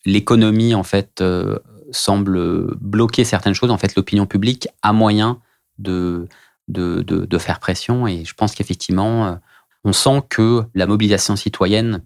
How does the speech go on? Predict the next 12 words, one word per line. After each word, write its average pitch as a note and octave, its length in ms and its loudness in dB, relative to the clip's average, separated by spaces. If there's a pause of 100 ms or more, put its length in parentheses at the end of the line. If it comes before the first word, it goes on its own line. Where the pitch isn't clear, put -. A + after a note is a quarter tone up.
peut - 80 0
permettre G2 300 0
d'obtenir G2+ 380 0
des F#2+ 120 -4
victoires F#2+ 400 -4
et G2 40 -14
que - 140 -14
c'est, G#2 300 -8
euh, G2 80 -8 (460)
c'est - 120 -8
important F#2+ 460 -2
que, F2+ 400 -4